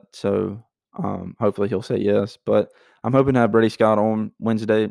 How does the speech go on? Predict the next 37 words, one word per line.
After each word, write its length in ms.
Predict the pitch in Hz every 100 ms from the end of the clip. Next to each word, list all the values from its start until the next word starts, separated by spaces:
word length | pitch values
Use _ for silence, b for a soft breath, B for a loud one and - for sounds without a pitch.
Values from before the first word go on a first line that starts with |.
| -
We're 140 | 110
gonna 180 | 113 110
discuss, 640 | 104 - 110 107 107 - -
uh, 160 | - 98
the 120 | 101
college 320 | - 104 98
football 300 | - 101 101 -
playoff 300 | 101 101 101
rankings 360 | 104 104 104 113
that 140 | -
come 140 | 107
out 160 | 98 -
Tuesday, 520 | - 117 127 120 120 123
tomorrow 280 | - 107 101
night, 300 | 104 113 110 _ _ _ _ _ _ _ _ -
and 100 | 110
get 100 | 110
his 180 | 117 101
reaction 440 | 101 104 95 104
to 200 | 110 107
'em. 120 | 104 - b b b b b b -
Um, 300 | - 98 98 -
I 60 |
know 140 | 107 104
he's 120 | 101
been 140 | 101
bitching 300 | 101 104 -
a 60 | 104
little 160 | 101 101
bit 200 | 104 101
about 260 | 98 87
how 140 | 107 95
crappy 320 | - 104 104
the 120 | 117
committee 480 | - 107 104 98 104
is, 360 | 101 104 - - -
and 360 | 101 101 110